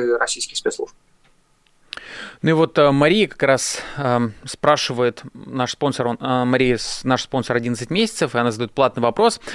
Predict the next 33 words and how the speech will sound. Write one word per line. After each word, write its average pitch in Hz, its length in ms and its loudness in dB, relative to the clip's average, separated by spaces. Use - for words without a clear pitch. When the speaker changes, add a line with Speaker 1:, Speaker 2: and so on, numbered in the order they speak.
Speaker 2:
"Андрей, 139 280 4
в 110 60 -4
глобальном 143 400 4
смысле 175 400 -2
какова 135 300 2
цель 175 240 -2
современных 131 480 0
чекистов? 135 540 -2
Для 117 120 -4
чего 160 260 2
они 143 180 2
со 135 100 0
всеми 139 240 0
борются? 120 500 2
Идея, 151 380 4
власть, 135 480 0
деньги?" 139 440 -2
Speaker 1:
А, 135 200 4
как 190 200 0
мне 202 100 2
говорил 190 320 4
один 180 260 0
британский, 175 680 0
а, 143 460 2
историк 123 300 -4
спецслужб - 480 -2
Ричард 156 320 2
Элдридж, 131 560 2
а, 123 160 2
главная 175 340 4
разница 180 380 0
между 135 580 0
задачами, 139 760 0